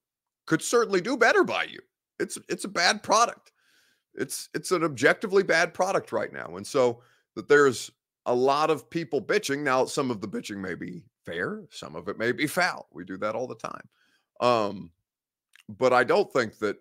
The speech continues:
to, to dismiss Titans fans on aggregate just because there's one thing lately or the most recent thing lately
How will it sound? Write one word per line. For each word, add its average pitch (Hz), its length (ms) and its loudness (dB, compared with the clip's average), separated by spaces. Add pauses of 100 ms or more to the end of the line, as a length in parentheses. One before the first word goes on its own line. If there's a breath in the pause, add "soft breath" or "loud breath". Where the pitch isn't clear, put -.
(120)
to, 107 340 -4 (140)
to 101 360 -6 (140)
dismiss 156 800 -2 (440 soft breath)
Titans 131 400 -2
fans 110 460 -2
on 107 180 -4 (140)
aggregate 110 640 0
just - 240 -10
because 98 380 -6
there's 95 280 -6
one 123 320 0
thing 113 380 -2
lately 117 400 2
or 104 140 0
the 98 80 -4
most 101 240 -10
recent 117 420 -6
thing 101 160 -4
lately 98 400 -4